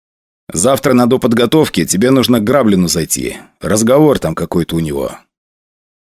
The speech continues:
На следующий день, заполнив и высидев положенное время в кабинете, я направился к Дмитрию Александровичу.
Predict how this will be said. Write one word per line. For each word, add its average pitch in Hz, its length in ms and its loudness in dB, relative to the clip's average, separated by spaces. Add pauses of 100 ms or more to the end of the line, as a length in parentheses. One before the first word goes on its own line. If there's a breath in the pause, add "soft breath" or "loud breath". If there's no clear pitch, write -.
(760)
На 131 100 2
следующий 196 560 4
день, 208 480 4
заполнив 208 760 2
и 156 100 4
высидев 175 460 2
положенное 117 540 2
время 104 260 2
в - 80 -8
кабинете, 170 840 2 (180)
я 233 240 2
направился 131 760 2
к 101 80 -2
Дмитрию 120 400 2
Александровичу. 82 920 -2